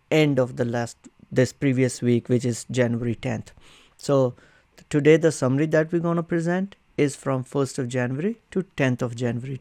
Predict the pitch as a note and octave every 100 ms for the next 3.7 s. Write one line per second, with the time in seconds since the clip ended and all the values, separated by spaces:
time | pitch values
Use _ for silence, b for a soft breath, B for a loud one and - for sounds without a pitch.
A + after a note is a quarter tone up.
0 | - B2+ B2 B2 - - A#2+ - _ _
1 | _ _ _ _ _ - D3+ D3 A#2+ -
2 | - C3 C#3+ D#3 F3 F3 C3 C3+ C#3+ -
3 | - C#3+ D3 - - D3 C3+